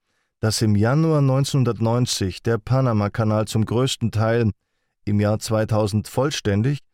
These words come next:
an Panama übergeben werden sollte. Daher stürzten die U S A den unberechenbaren Machthaber Manuel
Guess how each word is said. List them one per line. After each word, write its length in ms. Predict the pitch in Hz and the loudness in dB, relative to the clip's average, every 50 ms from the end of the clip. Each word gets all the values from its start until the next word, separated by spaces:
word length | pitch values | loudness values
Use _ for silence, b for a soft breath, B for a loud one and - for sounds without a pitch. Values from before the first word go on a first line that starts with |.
| _ _ _ _ _ | _ _ _ _ _
an 180 | - 131 139 135 | -2 0 0 0
Panama 540 | - - 131 131 127 120 110 101 101 98 95 | 0 0 0 2 2 2 0 0 0 0 0
übergeben 520 | 107 107 120 113 107 127 127 120 113 101 | 0 -2 -2 0 0 0 2 2 2 0
werden 260 | 87 90 85 - 107 | 0 -2 -4 -4 -4
sollte. 360 | 95 87 92 85 85 - - - _ _ _ _ _ _ _ _ _ _ _ _ _ _ _ _ _ - | -4 -4 -4 -6 -8 -10 -12 -16 _ _ _ _ _ _ _ _ _ _ _ _ _ _ _ _ _ -4
Daher 320 | - 135 143 147 160 160 143 | -2 0 2 2 2 2 0
stürzten 500 | - - 151 156 156 - - - - 117 | 0 0 0 0 0 0 -4 -6 -2 -2
die 120 | 117 123 | -2 0
U 140 | 127 131 135 | 2 2 2
S 160 | 131 120 - | 0 0 -2
A 260 | - - 123 127 131 | -2 -2 0 0 0
den 200 | 120 113 120 120 | 0 2 0 0
unberechenbaren 1080 | 127 - 147 165 160 127 139 123 113 120 123 - - 123 107 107 104 104 101 107 107 104 | 0 0 0 0 0 0 0 0 2 0 0 0 0 0 2 2 0 0 2 2 2 2
Machthaber 640 | 104 113 120 - - - 123 117 113 104 107 107 | 2 0 -2 -4 -4 -2 0 0 2 2 0 2
Manuel 600 | 104 104 107 110 120 123 123 123 120 113 113 113 | 2 2 2 2 2 2 2 2 2 2 2 0